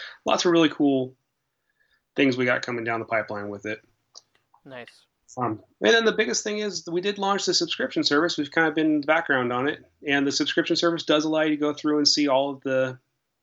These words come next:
Speaker 1: all the data we have so far. Um, and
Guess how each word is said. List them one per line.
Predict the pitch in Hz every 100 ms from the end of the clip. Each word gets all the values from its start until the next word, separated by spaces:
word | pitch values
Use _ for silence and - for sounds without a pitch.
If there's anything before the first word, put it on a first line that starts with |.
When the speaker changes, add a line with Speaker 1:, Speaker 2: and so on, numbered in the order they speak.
| _
Speaker 1:
all | 139 156
the | 156
data | 151 147
we | 143
have | 135 131 127
so | 131
far. | - 123 175 170 _ 143
Um, | 127 123 120 127 _ 175
and | 185 175